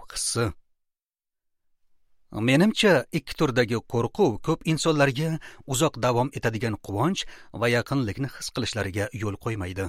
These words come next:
Bu qo'rquvlarning bittasi hech qachon sevilmaslikdan qo'rqish bo'lsa, keyingisi hech qachon seva olmaslikdan qo'rqishdir.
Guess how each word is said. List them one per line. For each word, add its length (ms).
Bu 240
qo'rquvlarning 800
bittasi 480
hech 200
qachon 360
sevilmaslikdan 840
qo'rqish 440
bo'lsa, 300
keyingisi 520
hech 220
qachon 280
seva 340
olmaslikdan 720
qo'rqishdir. 560